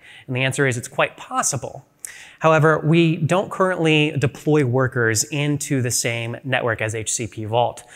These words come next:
So you'll wanna use a HashiCorp virtual network, an H V N, in order to do some peering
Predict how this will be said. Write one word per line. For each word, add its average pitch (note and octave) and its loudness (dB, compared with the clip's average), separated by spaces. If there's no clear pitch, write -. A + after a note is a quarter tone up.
So D3+ 2
you'll D3+ 2
wanna A#3+ 2
use G3 0
a D#3+ -2
HashiCorp E3 -2
virtual B2+ -4
network, C#3 0
an A2+ -6
H C3+ -2
V A#2+ -2
N, B2 -2
in A2+ -8
order C#3 0
to A#2 -6
do B2 -4
some A2+ -6
peering C3+ -6